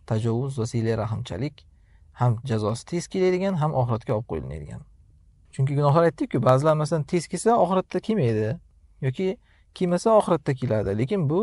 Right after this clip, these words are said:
ikkita gunohda ham dunyoda, ham oxiratda kelar ekan. Kelganda ham tez kelar ekan dunyoda jazo. Bag'iy deganda odamlarga bog'iylik qilish ham bor. Masalan, birovga haqqingiz yo'q narsalarni talab qilasiz. Sultonga bog'iylik qilish bor.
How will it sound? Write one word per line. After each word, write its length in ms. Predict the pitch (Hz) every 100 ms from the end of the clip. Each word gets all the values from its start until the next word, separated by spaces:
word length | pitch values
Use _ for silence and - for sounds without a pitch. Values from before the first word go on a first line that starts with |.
| 240
ikkita 240 | - 135
gunohda 420 | 123 117 123 - 254
ham 240 | 247 160 139
dunyoda, 340 | 123 120 147
ham 140 | 143 131
oxiratda 340 | 117 107 117
kelar 220 | - -
ekan. 220 | 64 110 120
Kelganda 340 | 127 143 156
ham 80 | 170
tez 220 | 156 135
kelar 220 | 110 71
ekan 180 | - 62
dunyoda 300 | 62 69 -
jazo. 220 | - 78 139 - _ _ _ _ _ _ _ _ _ _ _ -
Bag'iy 400 | 120 156 208 190
deganda 380 | 180 190 220 220
odamlarga 540 | 165 175 175 180 175
bog'iylik 440 | 143 139 139 123 117
qilish 220 | 110 107
ham 140 | 123
bor. 140 | 135 247 _ _ _ _ _ _ - _
Masalan, 360 | 120 127 147 123
birovga 280 | 117 127
haqqingiz 360 | 131 120 - 120
yo'q 140 | 156 139
narsalarni 480 | 120 113 113 113 127
talab 240 | 104 113
qilasiz. 420 | - 92 98 82 - - - _ _ _ _ _ -
Sultonga 520 | - 151 165 180 202
bog'iylik 400 | 156 139 135 110
qilish 240 | 107 82 -
bor. 160 | 64